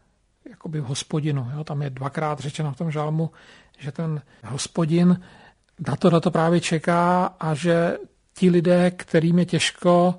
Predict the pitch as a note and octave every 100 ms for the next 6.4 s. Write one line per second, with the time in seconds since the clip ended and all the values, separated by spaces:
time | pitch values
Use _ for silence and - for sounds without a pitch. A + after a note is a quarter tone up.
0 | - _ - E3+ F#3 F#3+ F3 E3 C#3+ F3
1 | - D#3+ D3 D3+ E3 F3 - F3+ - E3
2 | E3 F3 F3+ - E3 E3 E3+ B2 - -
3 | _ _ _ _ _ _ _ _ _ -
4 | E3 D3 - - - F3+ F3+ F3+ F3+ -
5 | - - F3 - E3+ D#3 F3+ E3+ D#3 -
6 | F3 E3+ F3